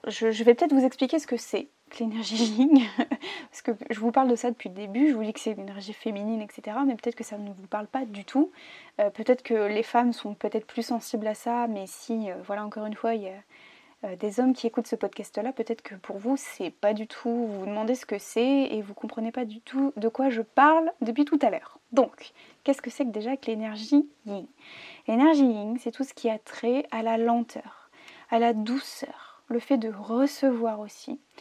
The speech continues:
le fait de faire preuve de vulnérabilité. Donc c'est vraiment une énergie dans laquelle on va être dans le calme,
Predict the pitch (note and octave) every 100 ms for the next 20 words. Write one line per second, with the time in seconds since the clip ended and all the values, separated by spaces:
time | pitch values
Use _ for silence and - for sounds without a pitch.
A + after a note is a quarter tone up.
0 | - - _ A3+ C#4+ C#4+ A#3+ A3+ - C#4
1 | C4+ G#3+ G#3+ G#3 A3 C4+ C4+ A#3 A3+ A3
2 | G#3 - G3+ G3+ - A#3 B3+ D4 A#3+ A3+
3 | B3 B3 A#3 A3+ G#3 G#3+ C#4+ - _ _
4 | - - - _ G#3+ A#3 A#3 A#3+ C4 D4+
5 | B3+ A3 A3+ B3 C4 _ A#3+ A#3 - -
6 | _ _ _ A#3 A#3+ D4+ D4+ - A3 G#3+
7 | G#3+